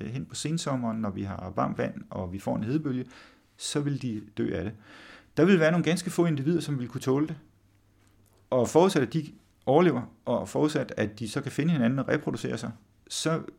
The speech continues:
vil de jo få afkom, som har i gennemsnit en højere, øh, hvad skal vi sige, varmetolerance end dem, der forsvandt.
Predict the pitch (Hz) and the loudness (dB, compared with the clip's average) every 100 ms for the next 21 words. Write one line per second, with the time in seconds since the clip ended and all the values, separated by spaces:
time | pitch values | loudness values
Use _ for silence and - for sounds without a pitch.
0 | _ - 127 - 156 170 - - 101 131 | _ -6 -4 -2 2 2 2 0 0 0
1 | 139 120 - - 117 104 104 - - _ | -4 -6 -6 0 2 2 -2 -16 -20 _
2 | _ - - 131 - - - _ _ _ | _ -10 0 2 2 -4 -20 _ _ _
3 | _ - 120 117 123 147 139 113 - 101 | _ -10 0 2 4 2 -2 -4 -2 0
4 | 107 120 131 117 101 - 107 98 - 104 | 2 4 4 2 -2 -8 -4 -4 -6 -6
5 | 113 101 98 135 139 117 98 90 90 107 | -2 4 4 4 0 0 0 -4 -4 -2
6 | 98 98 113 117 107 - - - - | 0 2 0 0 -6 -8 -8 -8 -10